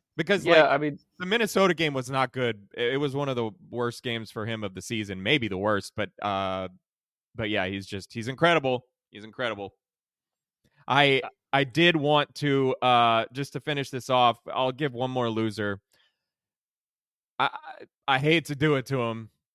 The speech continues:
Speaker 1: <laughs> but, but Keldon, man,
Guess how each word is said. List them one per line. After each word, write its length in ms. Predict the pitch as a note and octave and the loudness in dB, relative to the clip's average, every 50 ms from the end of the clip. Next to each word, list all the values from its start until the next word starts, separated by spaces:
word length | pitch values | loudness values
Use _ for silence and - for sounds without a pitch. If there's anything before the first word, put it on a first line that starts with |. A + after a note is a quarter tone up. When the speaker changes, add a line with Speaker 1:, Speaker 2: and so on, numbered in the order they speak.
| _ _ _ _ | _ _ _ _
Speaker 1:
<laughs> 320 | _ _ _ _ _ _ - | _ _ _ _ _ _ -12
but, 340 | B2 A2+ A#2 - F#3 C3+ - - | -8 -8 -4 -2 -4 -4 -4 -6
but 340 | D#3 A#2 D3+ D#3+ C#3+ B2+ - _ _ _ _ _ _ _ _ _ _ _ _ _ _ _ - | -6 0 2 2 2 2 0 _ _ _ _ _ _ _ _ _ _ _ _ _ _ _ -6
Keldon, 500 | - - E3 F3+ G#3+ G3+ D#3+ D#3+ C3 A#2+ | 0 4 6 8 8 8 6 2 0 0
man, 480 | A#2+ B2 B2 B2 B2+ B2+ B2+ B2+ A#2 | -2 0 0 2 2 0 0 -4 -10